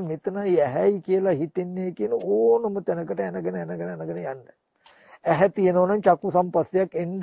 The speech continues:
ඕනෙන්නේ කොතනක හරි. නමුත් ඒ එකකින්වත් ඔබට චක්කු සම්පස්සයක් එන්නේ කාය සම්පස්සය. එතකොට මේ චක්කු ධාතු කියලා කියන්නේ, චක්කු ස්වභාවය කියලා කියන්නේ, චක්කු කියන්නේ දර්ශනය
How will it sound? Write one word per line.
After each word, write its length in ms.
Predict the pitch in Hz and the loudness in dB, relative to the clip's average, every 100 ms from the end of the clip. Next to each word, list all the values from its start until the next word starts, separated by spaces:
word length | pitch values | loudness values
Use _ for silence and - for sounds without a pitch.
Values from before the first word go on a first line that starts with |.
| 180 | 0
ඕනෙන්නේ 400 | 185 180 180 180 | 0 -6 -8 -8
කොතනක 380 | 170 165 165 151 | -8 -8 -8 -6
හරි. 220 | 175 185 _ _ _ - | -8 -10 _ _ _ -8
නමුත් 280 | 170 180 180 | -6 -2 2
ඒ 120 | 165 | 2
එකකින්වත් 580 | 165 170 165 170 165 175 | 0 -4 -4 -6 -4 -4
ඔබට 280 | 151 165 160 | -2 -4 -2
චක්කු 280 | 139 - | -4 -2
සම්පස්සයක් 500 | 156 160 165 156 - | -6 -4 -4 -4 -8
එන්නේ 200 | 165 - | -8 -8
කාය 260 | - 143 135 | -2 -2 -2
සම්පස්සය. 600 | 120 120 123 117 _ - - _ _ - - _ _ - | -6 -10 -8 -8 _ -20 -20 _ _ -20 -20 _ _ -8
එතකොට 540 | 147 208 156 127 151 202 269 _ _ _ | 2 2 2 -4 -6 -6 -8 _ _ _
මේ 140 | 185 196 | -8 -4
චක්කු 640 | 160 151 - _ - 220 | -4 -4 -6 _ -10 -4
ධාතු 560 | 147 110 180 208 - 202 | -2 0 0 0 0 -2
කියලා 240 | 190 165 | 0 -2
කියන්නේ, 280 | 151 175 - | -2 -8 -6
චක්කු 280 | 143 - 196 | -6 -6 -8
ස්වභාවය 680 | 175 156 156 165 220 220 165 | -6 -2 -4 -4 -2 -2 -2
කියලා 280 | 175 147 147 | -2 -4 -6
කියන්නේ, 360 | 156 151 143 | -8 -8 -6
චක්කු 300 | - - 175 | -6 -6 -8
කියන්නේ 280 | 185 175 165 - - - _ | -6 -6 -10 -16 -20 -20 _
දර්ශනය 720 | 135 147 165 202 - 202 202 | -2 0 2 0 -4 -4 -2